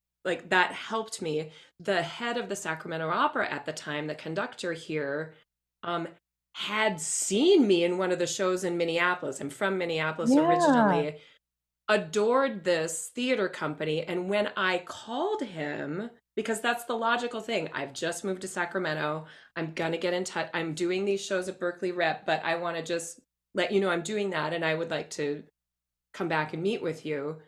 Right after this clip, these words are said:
Speaker 2: Yeah.
Speaker 1: He's like, "Oh, I've seen Theater de la Jeune Lune. I know all of their productions. In fact, I was back home and saw you in that production. Um, I would like to just send you a contract for this comprimario role."
Speaker 2: Great, right?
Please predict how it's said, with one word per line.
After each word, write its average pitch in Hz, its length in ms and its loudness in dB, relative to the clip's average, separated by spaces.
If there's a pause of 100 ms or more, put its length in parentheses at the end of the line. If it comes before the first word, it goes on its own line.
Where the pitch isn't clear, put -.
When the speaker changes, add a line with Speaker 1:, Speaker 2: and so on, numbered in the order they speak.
(100)
Speaker 2:
Yeah. 285 340 10
Speaker 1:
He's 196 160 6
like, 170 260 0 (240)
"Oh, 214 440 4
I've 147 240 0
seen 370 340 2
Theater 175 300 0
de 151 160 -2
la 143 120 0
Jeune 151 300 -6
Lune. 143 320 -6
I 123 160 -8
know 160 180 -2
all 202 220 2
of 254 100 0
their 180 160 0
productions. 156 520 -6
In 170 120 -4
fact, 190 360 -4
I 160 80 0
was 170 160 -4
back 175 260 0
home 262 340 0
and 175 160 -2
saw 165 200 -2
you 202 280 -2
in 196 120 0
that 156 180 -2
production. 160 680 -4 (560)
Um, 175 440 2 (840)
I 202 180 6
would 247 160 2
like 185 180 4
to 190 80 -2
just 185 240 -2
send 185 200 2
you 185 100 6
a 175 40 0
contract 180 540 -2
for 175 140 -4
this 160 180 -4
comprimario 170 720 -2
role." - 400 -10 (420)
Speaker 2:
Great, 226 500 10 (100)
right? 285 400 12